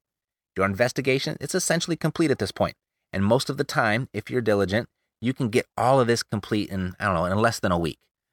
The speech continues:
But no worries if it takes you a little longer, because Based on the contingency clause you put in your contract, you have at least fourteen days to complete this investigation.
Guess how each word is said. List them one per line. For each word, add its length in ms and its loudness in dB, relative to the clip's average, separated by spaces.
But 100 4
no 160 4
worries 220 4
if 80 0
it 80 -4
takes 240 -2
you 80 2
a 20 0
little 160 2
longer, 260 4
because 360 0
Based 280 2
on 80 4
the 80 2
contingency 580 0
clause 280 2
you 60 -4
put 160 -2
in 20 -4
your 80 -4
contract, 460 0
you 100 -4
have 240 0
at 80 0
least 220 -2
fourteen 420 -2
days 280 2
to 160 -4
complete 340 -2
this 140 -4
investigation. 720 -2